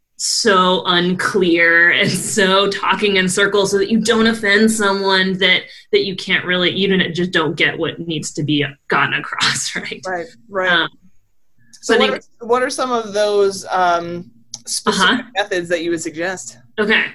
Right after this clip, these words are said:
Speaker 1: so we talk about positive, delta, positive. So the delta is that constructive piece. So the,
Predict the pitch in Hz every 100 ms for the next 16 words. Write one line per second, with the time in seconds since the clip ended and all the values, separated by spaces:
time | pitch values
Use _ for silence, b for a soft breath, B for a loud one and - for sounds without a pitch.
0 | - - - 214 202 190 185 190 - -
1 | 196 202 226 269 247 233 202 - 190 196
2 | 190 196 180 180 185 180 - 160 156 147
3 | - - 170 170 160 165 185 208 190 175
4 | - 190 175 - 151 - 208 214 269 277
5 | - 185 165 160